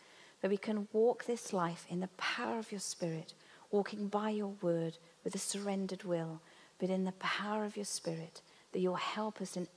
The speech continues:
every aspect of our lives. And Lord, as we go into this Christmas season, I pray, Lord, to help us not to be distracted by the limitations out there and all the regulations, but actually you are a God who loves us,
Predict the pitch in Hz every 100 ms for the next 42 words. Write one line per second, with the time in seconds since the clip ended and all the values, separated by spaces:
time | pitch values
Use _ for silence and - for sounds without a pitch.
0 | - 233 240 - 220 214 185 180 - 190
1 | - 175 175 170 165 160 160 - - -
2 | - - - - 214 220 240 285 269 233
3 | 214 208 202 - - 196 - 185 - 185
4 | 170 165 160 - - - - - 202 -
5 | 233 233 214 208 226 220 214 247 226 240
6 | 226 208 - - 208 - - 190 190 185
7 | 185 - - - - - 190 202 214 208
8 | - - 208 202 202 190 190 190 190 185
9 | 180 180 175 170 190 202 196 202 196 196
10 | 180 180 - 170 170 165 - 220 226 -
11 | 190 190 190 202 226 240 247 247 - -
12 | - - 175 175 175 202 202 196 196 190
13 | - 190 180 170 165 - 165 160 -